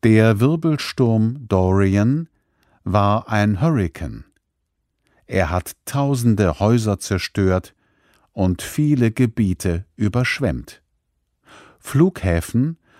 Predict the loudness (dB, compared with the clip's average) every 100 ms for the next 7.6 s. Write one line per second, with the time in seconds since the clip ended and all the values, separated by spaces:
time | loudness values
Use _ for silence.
0 | _ _ _ 0 2 2 -2 -20 -8 -2
1 | -2 -2 -4 -2 -2 -4 -4 -2 0 0
2 | -2 -2 -2 -4 _ _ -8 0 2 0
3 | -6 -4 -2 -2 -4 -8 -20 _ _ _
4 | _ _ _ _ _ _ 2 6 6 4
5 | 0 -2 -4 -4 0 2 2 -2 -4 -4
6 | 0 0 0 -2 -2 -2 0 -2 -2 -4
7 | -4 -2 -2 -2 -8 -12